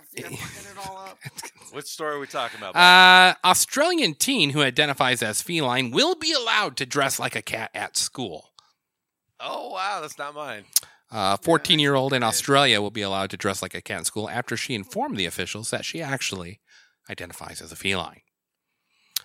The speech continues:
Speaker 2: Uh, she will not be
Speaker 3: You'll
Speaker 2: allowed
Speaker 3: be
Speaker 2: to
Speaker 3: like
Speaker 2: speak like one and will be able to continue to do so as long as it doesn't become a distraction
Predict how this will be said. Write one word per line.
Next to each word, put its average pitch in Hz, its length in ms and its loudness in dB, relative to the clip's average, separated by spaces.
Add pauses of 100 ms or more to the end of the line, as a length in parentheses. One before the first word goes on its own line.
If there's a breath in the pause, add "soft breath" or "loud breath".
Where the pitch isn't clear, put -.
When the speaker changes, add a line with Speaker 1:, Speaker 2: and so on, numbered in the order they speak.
(140)
Speaker 2:
Uh, 92 300 0
she - 200 -4
will 143 140 0
not 156 220 4
be 233 60 4
Speaker 3:
You'll 240 100 2
Speaker 2:
allowed 208 140 2
Speaker 3:
be 202 60 -4
Speaker 2:
to 208 60 -2
Speaker 3:
like - 80 2
Speaker 2:
speak - 260 4
like 117 260 6
one 101 280 -2 (360)
and 185 300 -4
will 190 220 -4
be 190 240 -4
able 180 260 -2
to - 100 -14
continue 156 440 -2
to 151 80 -8
do 165 180 0
so 123 240 2
as 110 140 -2
long 127 160 0
as 120 80 0
it 113 80 -6
doesn't 113 240 -2
become 117 200 -2
a 113 60 -4
distraction - 800 2